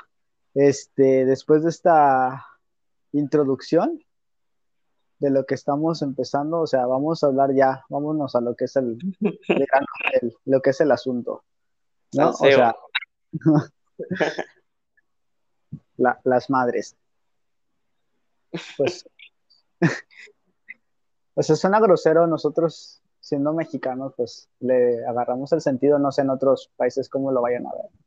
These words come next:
Speaker 1: Si es que algún día llegamos a salir fuera de, de territorio nacional, pero, pues, bueno.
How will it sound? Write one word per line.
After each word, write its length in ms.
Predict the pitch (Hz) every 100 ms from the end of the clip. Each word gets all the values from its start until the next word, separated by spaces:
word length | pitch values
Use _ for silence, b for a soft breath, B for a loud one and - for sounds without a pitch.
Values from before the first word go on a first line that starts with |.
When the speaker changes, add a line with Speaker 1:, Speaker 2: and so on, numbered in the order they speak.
| _ _ _
Speaker 1:
Si 120 | -
es 100 | 143
que 80 | 165
algún 380 | 143 135 139 147
día 220 | 143 143
llegamos 500 | 131 131 135 143 143
a 80 | 120
salir 320 | 120 123 127
fuera 220 | 135 135 127
de, 260 | 110 - _ _ _ _ _ _ _ _
de 100 | 131
territorio 480 | 135 123 120 135 143
nacional, 480 | 143 - 127 180 190
pero, 300 | - - - _
pues, 140 | 127 120
bueno. 260 | 120 -